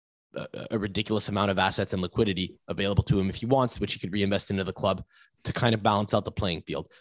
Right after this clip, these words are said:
But really, it's more to do with the fact that clubs like P S G, Man City, now Newcastle, who are probably gonna enter the pool of players, uh, of clubs, excuse me,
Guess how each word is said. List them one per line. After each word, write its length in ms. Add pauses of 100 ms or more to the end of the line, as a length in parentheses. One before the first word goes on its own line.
But 120
really, 260
it's 140
more 160
to 60
do 120
with 120
the 60
fact 300
that 100
clubs 320
like 220 (200)
P 140
S 100
G, 200
Man 200
City, 360 (180)
now 180
Newcastle, 800
who 80
are 60
probably 320
gonna 200
enter 280
the 100
pool 440 (240)
of 180
players, 440 (460)
uh, 120
of 160
clubs, 260
excuse 360
me, 200